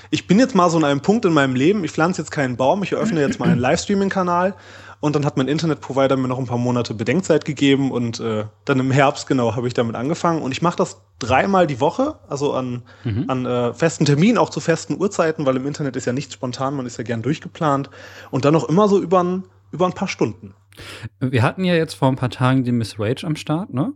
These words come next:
Speaker 2: Die,
Speaker 1: Ja, toller,
Speaker 2: äh,
Speaker 1: toller Podcast, wenn ich das nochmal sagen darf.
Speaker 2: Ja.
Speaker 1: Sehr, sehr schön. Ich war sehr positiv überrascht.
Speaker 2: <laughs> Sehr schön. Äh, freut mich, freut mich auch für Manu. Und, ähm, der hört das
Speaker 1: <laughs> Auch
Speaker 2: bestimmt
Speaker 1: von ihm.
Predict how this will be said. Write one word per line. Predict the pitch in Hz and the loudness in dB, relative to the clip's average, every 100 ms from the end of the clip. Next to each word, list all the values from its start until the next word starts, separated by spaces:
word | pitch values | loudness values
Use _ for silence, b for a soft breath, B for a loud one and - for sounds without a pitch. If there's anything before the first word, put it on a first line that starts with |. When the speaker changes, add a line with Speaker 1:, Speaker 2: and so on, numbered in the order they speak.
| _ _ _ _ _ | _ _ _ _ _
Speaker 2:
Die, | 123 117 135 | -6 -2 4
Speaker 1:
Ja, | 147 - | 4 2
toller, | 117 147 208 151 | 0 4 4 4
Speaker 2:
äh, | |
Speaker 1:
toller | - 180 170 | 4 4 4
Podcast, | 170 - 113 95 - - | 0 -2 -4 -6 -10 -8
wenn | |
ich | 120 | -6
das | 117 | -6
nochmal | 120 113 | -6 -6
sagen | 107 107 101 | -6 -8 -10
darf. | 101 - | -12 -4
Speaker 2:
Ja. | 120 117 | 0 0
Speaker 1:
Sehr, | 147 | 2
sehr | 156 | 0
schön. | - 123 | 0 -4
Ich | 107 | -2
war | 131 | 0
sehr | 135 160 | 2 0
positiv | - 165 156 147 | 2 -2 -2 -6
überrascht. | 127 127 95 - - B B B | -4 -6 -6 -10 -16 B B B
Speaker 2:
<laughs> | 135 160 - B B B | 2 2 0 B B B
Sehr | 120 | -2
schön. | 123 131 143 131 | 2 2 2 0
Äh, | 113 117 B B B B - | -2 -2 B B B B -8
freut | - 120 165 | 0 0 4
mich, | 170 - - | 0 0 -4
freut | 120 151 | 0 2
mich | 160 | 0
auch | - | -2
für | - | -2
Manu. | 117 120 175 - _ _ - | 0 0 0 -4 _ _ -4
Und, | 147 131 135 139 - | 2 4 2 0 0
ähm, | 123 123 123 131 | 2 2 2 2
der | 135 131 | 4 6
hört | 139 143 | 4 2
das | 139 | 0
Speaker 1:
<laughs> | |
Auch | |
Speaker 2:
bestimmt | 147 156 151 | 0 4 4
Speaker 1:
von | 160 | 2
ihm. | 151 120 | -2 -6